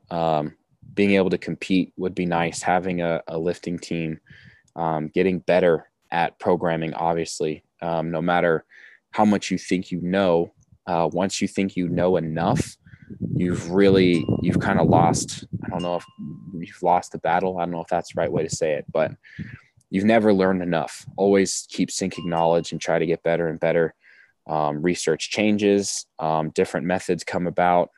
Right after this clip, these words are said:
Um, just keep learning. Um,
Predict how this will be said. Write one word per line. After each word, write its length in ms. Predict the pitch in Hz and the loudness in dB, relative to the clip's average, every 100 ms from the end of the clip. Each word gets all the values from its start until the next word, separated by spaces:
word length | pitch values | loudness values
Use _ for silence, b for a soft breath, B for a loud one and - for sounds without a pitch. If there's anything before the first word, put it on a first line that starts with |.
| _ - | _ -6
Um, 400 | 80 78 76 - _ b b b b b b b _ _ _ _ _ _ - | -2 -2 -4 -10 _ b b b b b b b _ _ _ _ _ _ -8
just 160 | 90 - | -6 0
keep 240 | 101 87 | 0 2
learning. 380 | 87 92 80 80 _ _ _ | 2 2 0 -4 _ _ _
Um, 460 | - 78 80 78 | -8 -4 -4 -6